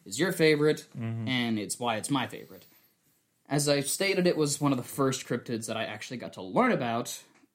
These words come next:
Speaker 1: and it was the product of obsession for years. You could ask my parents or anybody that I grew up with, like,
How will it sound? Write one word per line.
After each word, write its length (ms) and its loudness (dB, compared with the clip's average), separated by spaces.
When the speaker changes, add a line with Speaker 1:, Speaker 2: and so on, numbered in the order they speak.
Speaker 1:
and 480 2
it 140 -8
was 160 0
the 80 -6
product 380 -2
of 200 -8
obsession 560 -2
for 180 -4
years. 520 -4
You 100 -2
could 100 4
ask 180 0
my 140 0
parents 840 2
or 120 2
anybody 280 4
that 120 0
I 60 0
grew 260 0
up 120 -2
with, 240 0
like, 220 -4